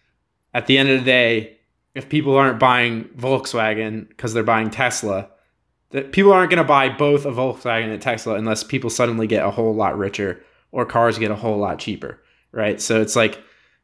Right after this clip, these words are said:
it's one or the other, right? So maybe Volkswagen goes to zero and Tesla stays where it's at. Yeah, I, I don't know. Maybe that happens. But, like,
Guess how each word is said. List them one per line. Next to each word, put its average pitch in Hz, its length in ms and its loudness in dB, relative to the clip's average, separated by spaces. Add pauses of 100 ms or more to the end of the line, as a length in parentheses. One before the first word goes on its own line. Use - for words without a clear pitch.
it's 127 200 0
one 170 200 6
or 156 100 6
the 127 160 0
other, 95 280 -4 (100)
right? 117 300 -6
So 127 140 -4
maybe 165 320 4
Volkswagen 135 600 2
goes 123 260 0
to 117 100 -4
zero 117 320 0
and 104 100 -6
Tesla 113 360 -2
stays 107 320 -2
where 104 160 -2
it's 95 140 -6
at. 98 300 -6 (380)
Yeah, 107 200 -2
I, 120 320 -2
I 120 40 0
don't 107 140 0
know. 90 180 -10
Maybe 127 220 0
that 113 160 0
happens. 90 380 -8 (600)
But, - 300 -2 (960)
like, 127 320 -2